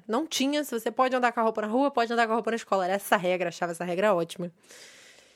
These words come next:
Mas evidente que tinha problemas. Porque mesmo não tendo uniforme, a questão sobre o uniforme surge. Primeiro tem gente que quer uniforme, vocês sabiam que na escola que não tem uniforme tem gente que quer uniforme? Muito doido, né? Porque as pessoas na escola que têm uniforme não querem uniforme.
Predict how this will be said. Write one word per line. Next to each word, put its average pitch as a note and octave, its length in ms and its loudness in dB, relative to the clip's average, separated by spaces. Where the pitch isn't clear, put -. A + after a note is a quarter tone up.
Mas G3+ 520 2
evidente G3 720 0
que - 80 -14
tinha E3+ 160 -4
problemas. - 560 -10
Porque - 180 -2
mesmo D4+ 340 2
não A3 140 0
tendo F#3 180 -2
uniforme, G3 480 2
a - 140 4
questão C4 340 0
sobre A#3+ 220 -2
o C4 80 0
uniforme A3+ 580 0
surge. A#3+ 460 2
Primeiro G#3+ 320 0
tem A3+ 140 0
gente G#3+ 240 -2
que - 100 -20
quer A3+ 220 4
uniforme, A3 400 2
vocês F#3 160 -8
sabiam G3+ 260 0
que - 80 -10
na F3+ 80 -4
escola F#3 300 0
que F#3 80 -8
não F#3 120 -4
tem F#3 140 -2
uniforme F3+ 300 -4
tem F3+ 120 -6
gente F3+ 200 -6
que F#3 80 -14
quer F#3 140 -2
uniforme? F3 340 -2
Muito F#3+ 180 -6
doido, F#3 260 0
né? F3+ 140 -6
Porque E3+ 140 -8
as E3+ 160 -4
pessoas F#3+ 260 -6
na F#3+ 80 -4
escola F3+ 260 -2
que E3+ 60 -12
têm F3+ 140 -4
uniforme G3+ 340 -2
não C4 120 -2
querem C4+ 220 0
uniforme. F#3+ 440 -4